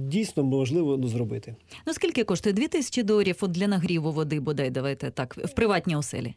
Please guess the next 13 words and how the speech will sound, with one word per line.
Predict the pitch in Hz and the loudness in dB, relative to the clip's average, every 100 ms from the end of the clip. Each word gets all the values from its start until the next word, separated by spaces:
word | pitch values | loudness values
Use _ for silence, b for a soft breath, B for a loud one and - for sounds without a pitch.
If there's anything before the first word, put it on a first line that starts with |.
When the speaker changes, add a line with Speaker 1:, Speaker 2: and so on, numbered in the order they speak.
| - | -6
Speaker 1:
Ну, | 160 180 | -2 0
я | 208 208 | 2 2
вважаю, | 185 175 165 | 2 2 2
що | - 156 | 2 2
якщо | 139 160 | 2 2
ми | 147 139 | 2 2
будемо | 135 131 131 131 131 127 - | 2 2 2 2 0 -2 -2
оперувати | 143 117 135 135 127 127 117 127 | -2 0 2 4 4 0 -2 -2
якимись | 123 117 135 123 120 - | -2 -2 -2 -2 -2 -6
середніми | - - 135 131 117 123 123 | -10 -2 0 0 0 0 -2
показниками, | 131 156 147 190 - 247 139 | -2 -2 0 0 0 0 2
наприклад, | 131 143 135 139 117 B B B B | 0 0 0 0 -2 B B B B
сім'я, | - 139 151 160 139 | -4 0 4 4 2